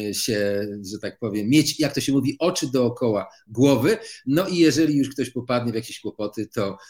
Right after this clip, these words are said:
rekomenduję, żeby, żeby skontaktował się z tobą, e, bo, e, fundacja, którą prowadzisz,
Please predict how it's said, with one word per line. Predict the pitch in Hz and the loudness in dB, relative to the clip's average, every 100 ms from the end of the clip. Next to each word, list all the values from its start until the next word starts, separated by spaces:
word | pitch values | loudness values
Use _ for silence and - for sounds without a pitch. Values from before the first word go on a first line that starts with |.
| _ | _
rekomenduję, | 113 107 - 113 110 117 110 107 | -6 -6 -2 -2 0 2 4 2
żeby, | 101 98 104 101 - - - | 2 0 0 0 -6 -20 -10
żeby | - 110 120 | -4 0 0
skontaktował | - 139 131 127 156 139 135 | 2 2 2 2 4 4 4
się | 143 | 2
z | - | 2
tobą, | 165 160 147 135 127 123 117 | 2 4 4 4 2 -2 -2
e, | 120 120 120 | 0 2 2
bo, | 123 120 117 120 - _ 113 | 2 4 2 -2 -16 _ -6
e, | 113 110 107 | -2 -2 -2
fundacja, | 131 131 143 - 117 104 | -2 0 2 2 2 0
którą | - 117 104 | 0 -2 -2
prowadzisz, | - 110 127 131 123 113 - | 0 0 2 2 2 0 -4